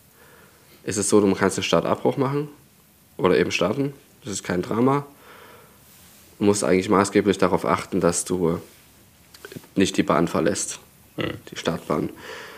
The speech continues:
Speaker 1: Und das kriegt man hin. Und beim Landen ist es so, dass,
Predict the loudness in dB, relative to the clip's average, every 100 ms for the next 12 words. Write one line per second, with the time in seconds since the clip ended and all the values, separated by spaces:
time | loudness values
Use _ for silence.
0 | -20 -20 -20 _ 0 0 0 2 2 6
1 | 6 6 6 2 2 4 4 4 2 0
2 | 0 0 4 6 6 6 4 2 -6